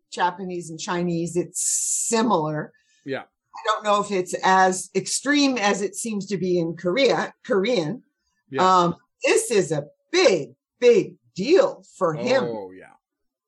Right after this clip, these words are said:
Speaker 1: to allow him to
Speaker 2: Talk
Speaker 1: have
Speaker 2: to him so informally.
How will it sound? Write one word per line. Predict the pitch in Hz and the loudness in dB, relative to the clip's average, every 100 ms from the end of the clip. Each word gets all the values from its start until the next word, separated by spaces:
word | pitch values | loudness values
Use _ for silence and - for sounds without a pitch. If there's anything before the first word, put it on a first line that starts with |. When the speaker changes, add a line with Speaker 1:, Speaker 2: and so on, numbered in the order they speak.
| _ | _
Speaker 1:
to | 220 | -4
allow | 170 180 185 233 240 | 0 4 6 6 4
him | 214 190 190 185 _ _ _ - | 0 -8 -8 -14 _ _ _ -12
to | 233 202 196 180 156 _ _ _ _ _ _ _ _ _ _ _ | -6 -4 -4 -6 -10 _ _ _ _ _ _ _ _ _ _ _
Speaker 2:
Talk | 180 | -4
Speaker 1:
have | 208 202 190 | 4 4 4
Speaker 2:
to | 185 | 0
him | 151 | -2
so | - 165 | -4 -4
informally. | 156 147 165 143 127 - _ | -4 -6 -6 -6 -8 -14 _